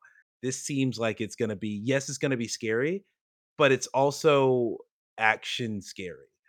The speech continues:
Like, that's why I can, I can mess with the Fear franchise because, yes, it's scary, but it's also a fun shooter. Same thing with Dead Space, same thing with, you know, a lot of those types of games, uh, more modern Resident Evils as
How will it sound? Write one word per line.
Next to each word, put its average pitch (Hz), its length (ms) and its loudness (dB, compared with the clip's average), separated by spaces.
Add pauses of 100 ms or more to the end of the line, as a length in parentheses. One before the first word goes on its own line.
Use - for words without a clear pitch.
(100)
Like, 120 380 2 (100)
that's 151 240 4
why 139 200 6
I 135 80 2
can, 127 300 -4
I 113 100 0
can 113 160 -4
mess 107 180 -4
with - 100 -20
the - 80 -16
Fear 143 240 -2
franchise 135 520 2
because, 98 540 -2 (260)
yes, 113 260 -4
it's 104 100 -10
scary, 120 480 -4 (320)
but 110 100 2
it's - 140 -4
also 110 320 -2
a 92 80 -4
fun 101 260 -4
shooter. 110 460 -8 (240)
Same 110 240 -6
thing 101 160 -6
with 90 160 -10
Dead 139 180 0
Space, 147 420 0
same 104 220 -4
thing 104 220 -8
with, 98 220 -6
you 117 80 -6
know, 92 120 -6
a - 20 -8
lot 98 220 -6
of 92 60 -14
those 92 160 -10
types 90 260 -14
of 90 80 -20
games, 95 480 -10 (220)
uh, 92 240 0 (200)
more 120 340 4
modern 110 340 4
Resident 98 320 -6
Evils 107 320 -10
as 82 80 -20